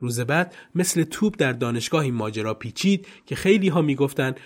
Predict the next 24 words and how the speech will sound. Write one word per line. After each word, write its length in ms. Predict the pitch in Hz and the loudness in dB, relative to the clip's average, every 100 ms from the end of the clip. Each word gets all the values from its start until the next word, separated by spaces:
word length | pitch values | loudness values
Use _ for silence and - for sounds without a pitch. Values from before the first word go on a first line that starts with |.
| - - | -20 -10
این 160 | 131 123 | -8 -6
کار 320 | - 190 196 | 0 4 4
در 220 | - 113 | 2 -2
شأن 360 | - - 208 196 | -2 -2 0 2
یک 220 | 139 120 | 0 0
استاد 440 | 107 - 110 101 | -4 -4 -6 -6
دانشگاه 580 | 101 92 90 - 123 117 | -6 -6 -8 -4 -6 -4
نیست. 520 | 127 135 - - - _ _ _ _ _ _ _ _ _ _ _ _ _ - | -6 -6 -4 -6 -8 _ _ _ _ _ _ _ _ _ _ _ _ _ 0
طبق 300 | 175 170 156 | 2 4 4
گفتهٔ 400 | 143 139 - 180 | 4 2 2 0
دوستان 480 | 139 135 - 196 208 | 0 -2 0 2 4
نزدیک، 600 | 143 117 117 147 190 190 - _ | 2 0 -2 -2 -2 -4 -20 _
توی 200 | - 254 - | 0 0 2
احضار 480 | 160 151 180 208 185 | 2 2 2 4 4
روح 420 | 147 202 220 - | 2 2 2 2
دستی 340 | 190 196 - 135 | 0 0 -2 -2
داشته 360 | 117 - - | -2 -2 -4
و 40 | 113 | -2
اما 340 | 117 160 165 | -2 0 0
قدرتی 460 | 131 127 190 226 214 | 0 0 0 0 2
برای 240 | 147 110 | 2 0
این 120 | 107 107 | -2 -4
کار 380 | 117 120 117 | -2 -2 0
نداشته. 540 | 110 82 - - 101 | -2 -2 -6 -8 -10